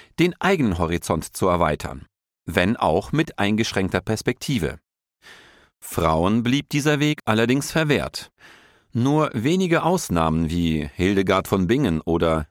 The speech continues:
die legendäre Heloise, die in Paris durch ihr Verhältnis mit Abelard bekannt wurde, schmücken heute die Geschichtsbücher.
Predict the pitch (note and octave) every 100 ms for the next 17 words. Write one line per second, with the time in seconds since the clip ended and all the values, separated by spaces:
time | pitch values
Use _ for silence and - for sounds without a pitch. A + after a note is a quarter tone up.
0 | _ F#2+ F2+ - G2 C3 A#2 A2 G#2+ G#2+
1 | G2+ F#2 C3 G2+ - - - E2+ E2+ -
2 | D#2+ E2 E2+ B2 - G2+ E2 F#2 F2 E2
3 | D#2+ G#2 G2 F2 F#2+ E2 G2 A#2+ D#2+ D#2
4 | D#2+ - - E2 E2 - F#2+ A2+ A2+ -
5 | _ - - C3+ C#3+ E3+ D#3 F#2+ F#2 -
6 | G#2+ G#2+ A#2 - C#3 - - E2+ - C2+